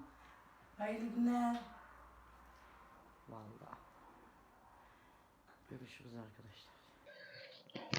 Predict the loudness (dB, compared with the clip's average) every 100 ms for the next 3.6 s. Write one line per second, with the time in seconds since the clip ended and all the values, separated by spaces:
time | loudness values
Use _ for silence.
0 | 8 6 0 0 0 0 -2 -2 -6 4
1 | 12 12 12 12 12 12 12 12 12 12
2 | 12 12 12 12 12 12 12 12 12 12
3 | 12 12 12 12 12